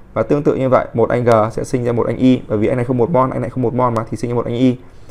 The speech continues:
Còn anh Z này thì một anh G lại thu được không, không phẩy một mol G thì thu được không phẩy hai mol Z, chứng tỏ rằng cứ một G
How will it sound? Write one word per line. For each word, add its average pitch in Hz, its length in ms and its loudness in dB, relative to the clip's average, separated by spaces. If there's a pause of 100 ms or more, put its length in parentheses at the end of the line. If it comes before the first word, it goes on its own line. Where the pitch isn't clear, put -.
(320)
Còn 117 160 0
anh 127 240 0
Z 147 240 2
này 123 260 -2
thì 113 220 0 (300)
một 120 160 2
anh 131 120 2
G 120 40 0
lại 120 300 4 (160)
thu 139 120 2
được 120 200 2
không, 127 220 0 (680)
không 139 160 2
phẩy 120 80 0
một 120 180 4
mol 131 100 2
G 127 80 0 (100)
thì 113 80 2
thu 131 120 0
được 117 100 -2
không 127 120 0
phẩy 113 100 -2
hai 123 100 -2
mol 123 140 0
Z, 160 140 0 (140)
chứng - 160 -8
tỏ 110 120 0
rằng 110 200 -2 (300)
cứ 151 80 -4
một 139 220 2
G 120 60 2